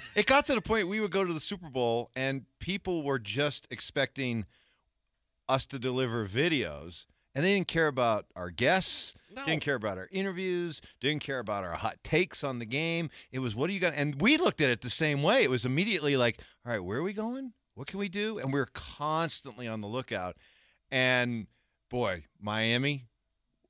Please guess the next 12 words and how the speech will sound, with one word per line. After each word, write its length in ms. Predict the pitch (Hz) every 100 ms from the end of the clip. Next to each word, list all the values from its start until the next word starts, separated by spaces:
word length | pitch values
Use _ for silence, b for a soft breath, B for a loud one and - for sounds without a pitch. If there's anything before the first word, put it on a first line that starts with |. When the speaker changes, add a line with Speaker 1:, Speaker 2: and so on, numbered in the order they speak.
| -
Speaker 1:
we 120 | 117
were 80 | 101
right 240 | 120 135
by, 200 | 135 139 120
we 60 |
were 120 | 113
right 200 | 110 127
on 120 | 135 123
South 360 | - 123 127
Beach. 460 | 135 143 143 - -
Speaker 2:
Uh. 240 | - - - -
Speaker 1:
And 540 | 117 110 107 107 107